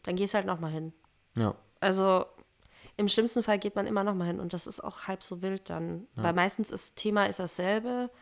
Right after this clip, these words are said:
Speaker 1: vielleicht sind die Fragen ein bisschen anders irgendwie aufgestellt. Dann,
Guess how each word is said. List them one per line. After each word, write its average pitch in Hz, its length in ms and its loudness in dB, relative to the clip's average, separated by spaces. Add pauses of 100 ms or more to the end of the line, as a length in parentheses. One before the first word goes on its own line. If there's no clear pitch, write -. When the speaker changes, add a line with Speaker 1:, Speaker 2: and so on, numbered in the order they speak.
(600)
Speaker 1:
vielleicht 185 160 -2
sind 190 120 0
die 190 60 0
Fragen 202 420 0
ein 220 40 0
bisschen 226 300 -4
anders 226 580 -2 (160)
irgendwie 196 220 -6
aufgestellt. 220 920 0 (1500)
Dann, 170 220 -2